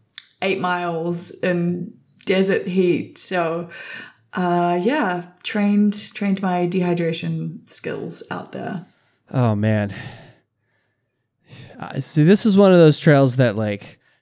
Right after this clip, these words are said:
Speaker 2: I don't know if I could ever, <laughs> I don't know if I could do it, uh, or that if, if I'd even want to, I'm not gonna lie.
Speaker 1: Yeah, I don't think I
Speaker 2: Which
Speaker 1: would attempt it alone is, is the thing I took out of it.
Speaker 2: Yeah, definitely.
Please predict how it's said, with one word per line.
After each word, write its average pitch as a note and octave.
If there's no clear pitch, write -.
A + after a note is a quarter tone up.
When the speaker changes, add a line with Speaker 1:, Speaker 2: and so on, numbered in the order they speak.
Speaker 2:
I A#2+
don't A2+
know G#2
if G2
I G#2
could G#2
ever, A2+
<laughs> G#2+
I D3+
don't D3
know C#3
if C3
I B2+
could A#2+
do B2+
it, -
uh, -
or B2+
that B2
if, B2+
if C3+
I'd A#2
even A#2
want A2+
to, A#2
I'm A2
not A2
gonna G#2+
lie. G#2+
Speaker 1:
Yeah, B3+
I B3
don't D4
think D#4
I D4+
Speaker 2:
Which D#4
Speaker 1:
would -
attempt A3+
it -
alone E3+
is, F#3
is F#3
the F3+
thing F3+
I F3
took F3
out -
of -
it. -
Speaker 2:
Yeah, G2+
definitely. G#2